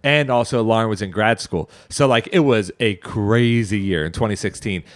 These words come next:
And so I remember when they were, um, when they were interviewing me, and they were like, "Okay, so let me get this straight. You're planting a church. Your wife is pregnant, and your wife is in grad school.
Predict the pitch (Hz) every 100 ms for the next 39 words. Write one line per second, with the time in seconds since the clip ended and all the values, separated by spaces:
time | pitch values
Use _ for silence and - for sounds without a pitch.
0 | - - 131 120 156 131 123 131 127 147
1 | 170 151 127 120 113 110 120 123 117 113
2 | - 104 95 92 - - - 120 117 110
3 | 170 123 120 104 104 104 - - 117 131
4 | 120 113 107 160 - 104 135 175 165 139
5 | 117 - 92 76 _ _ 95 90 - 143
6 | 180 202 196 - 101 98 - _ - _
7 | - 104 95 104 131 135 135 - 123 98
8 | 95 92 _ _ - 120 120 113 113 110
9 | 101 98 92 90 - - -